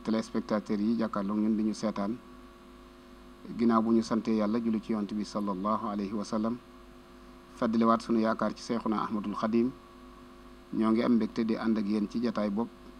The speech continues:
Ñu ngi ko amal tey jii di ñetti fan ci weeru koor, dëppoo ak àjjuma, ñu amale ko fii ci Ndindi. Seq ci ak jataay bi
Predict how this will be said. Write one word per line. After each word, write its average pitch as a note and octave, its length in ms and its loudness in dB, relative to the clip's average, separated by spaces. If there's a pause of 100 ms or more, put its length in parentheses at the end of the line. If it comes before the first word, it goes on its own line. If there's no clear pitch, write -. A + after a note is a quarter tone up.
(720)
Ñu G#2+ 120 0
ngi G#2 40 0
ko A#2 100 -4
amal A2 340 0
tey A2 220 0
jii A2 240 4
di A#2+ 140 0
ñetti A2+ 280 0
fan G#2+ 280 -2
ci - 100 -8
weeru G#2 280 0
koor, G#2+ 260 2 (1040)
dëppoo A#2 320 0
ak G#2+ 200 -2
àjjuma, G#2+ 360 0 (840)
ñu - 60 -6
amale A2 260 0
ko G2+ 120 -4
fii A2+ 300 2
ci A2 100 -2 (200)
Ndindi. G#2 380 4 (1200)
Seq - 360 0
ci - 80 -4
ak C3+ 200 0
jataay A2+ 300 2
bi A#2+ 280 0